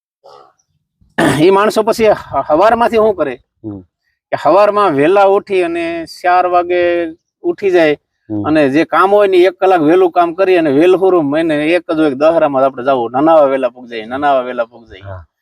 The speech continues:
Speaker 1: પછી સવારે વહેલા ઉઠીને બાયું હોય ઈ સાહુ મંડે ફેરવા,
Speaker 2: હમ.
Speaker 1: કારણ કે પેલાના યુગમાં સાહુ હતી.
Speaker 2: હા.
Speaker 1: ઈ સાહેબ ફેરી લે એટલે એનું કામ થઈ ગયું. પછી ગોવાળો એ ભેહો માટે દોવા. ઈ તાત્કાલિક ભેહો દોઈ લે, કામ થઈ જાય,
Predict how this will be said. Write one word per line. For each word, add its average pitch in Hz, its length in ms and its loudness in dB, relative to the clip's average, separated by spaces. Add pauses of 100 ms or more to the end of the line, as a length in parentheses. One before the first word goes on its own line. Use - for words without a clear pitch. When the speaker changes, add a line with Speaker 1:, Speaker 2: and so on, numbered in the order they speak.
(440)
Speaker 1:
પછી 147 180 -2
સવારે 185 400 2
વહેલા 190 260 2
ઉઠીને 185 300 -2
બાયું 185 340 2
હોય 185 160 2
ઈ 175 80 2
સાહુ 190 340 0
મંડે 151 200 -4
ફેરવા, 123 360 -12 (160)
Speaker 2:
હમ. 104 160 -8
Speaker 1:
કારણ 170 440 -4
કે 175 160 0
પેલાના 180 420 2
યુગમાં 180 340 0
સાહુ 160 420 -2
હતી. 110 320 -18
Speaker 2:
હા. 98 200 -8 (420)
Speaker 1:
ઈ 143 60 -6
સાહેબ 180 340 2
ફેરી 196 300 0
લે 190 120 0
એટલે 185 320 2
એનું 180 160 0
કામ 190 240 0
થઈ 180 180 0
ગયું. 180 220 -8 (360)
પછી 170 200 0 (280)
ગોવાળો 185 440 2
એ 170 40 4
ભેહો 170 280 2
માટે 381 320 0
દોવા. - 160 -8 (280)
ઈ 135 40 -20
તાત્કાલિક 170 440 -2
ભેહો 180 240 2
દોઈ 180 160 2
લે, 160 160 0
કામ 165 220 0
થઈ 170 140 -2
જાય, 170 100 0